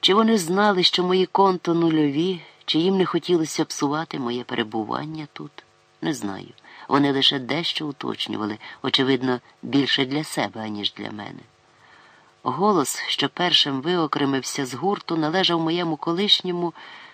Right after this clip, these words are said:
але я затинаюся. Я не знаю, як точніше сказати, чий це був голос. "Чому ти мучишся?"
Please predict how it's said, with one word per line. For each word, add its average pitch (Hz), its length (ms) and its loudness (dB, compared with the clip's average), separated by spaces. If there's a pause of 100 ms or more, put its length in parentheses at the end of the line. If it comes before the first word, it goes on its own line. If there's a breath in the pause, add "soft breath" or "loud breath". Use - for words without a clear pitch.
(640 loud breath)
але 147 200 0
я 147 120 0
затинаюся. 120 680 -4
Я 156 160 -2
не 139 120 2
знаю, 170 320 -2
як 139 200 0
точніше 147 540 0
сказати, 120 680 0
чий 120 340 2
це - 200 -4
був 110 260 0
голос. 104 580 -4 (1700 soft breath)
"Чому 208 260 -4
ти 208 140 -6
мучишся?" 196 640 -6